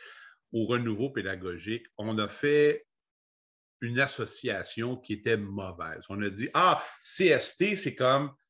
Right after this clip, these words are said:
le cinq quatorze, euh, T S, c'est comme le cinq vingt-six, puis S N, c'est comme le cinq trente-six. » Fait qu'on a joué avec régulier, intermédiaire, fort.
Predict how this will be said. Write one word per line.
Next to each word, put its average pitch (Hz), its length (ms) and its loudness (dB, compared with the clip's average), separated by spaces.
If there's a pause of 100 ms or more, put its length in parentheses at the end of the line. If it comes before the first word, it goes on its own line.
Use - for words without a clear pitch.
(140)
le 113 140 2
cinq 139 340 -2
quatorze, 113 760 -2 (440)
euh, 104 260 2 (120)
T 175 180 6
S, 165 460 4
c'est - 240 -6
comme 139 360 4
le 123 140 0
cinq 143 340 -2
vingt-six, 135 880 -2 (240)
puis 135 200 -4
S 120 240 -2
N, 165 160 2
c'est - 140 -10
comme 135 180 0
le 113 100 0
cinq 143 340 -6
trente-six. » 104 840 -6 (240)
Fait - 80 -2
qu'on 135 200 0
a 123 100 4
joué 151 320 2
avec 127 360 2 (160)
régulier, 139 800 0
intermédiaire, 120 880 -2 (120)
fort. 87 360 -8